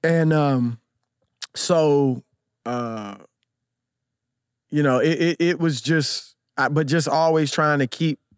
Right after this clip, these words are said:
you know, your family first, your wife first. Um, and I think, like anything for a Christian, if you try to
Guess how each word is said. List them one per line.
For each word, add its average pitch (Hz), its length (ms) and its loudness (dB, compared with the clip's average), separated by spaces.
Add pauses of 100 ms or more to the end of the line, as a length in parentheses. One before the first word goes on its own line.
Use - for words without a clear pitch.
you 143 100 -4
know, 135 140 2
your 127 160 0
family 139 440 0
first, 131 340 -4
your 117 80 -8
wife 123 320 -2
first. 120 520 -4 (680)
Um, 117 720 -4 (840)
and 151 440 -2 (220)
I 180 140 -2
think, 220 340 0 (420)
like 156 260 0
anything 180 440 0
for 165 200 0
a 156 40 -2
Christian, 170 600 -4 (920)
if 147 200 0
you 160 120 0
try 175 380 0
to 156 300 2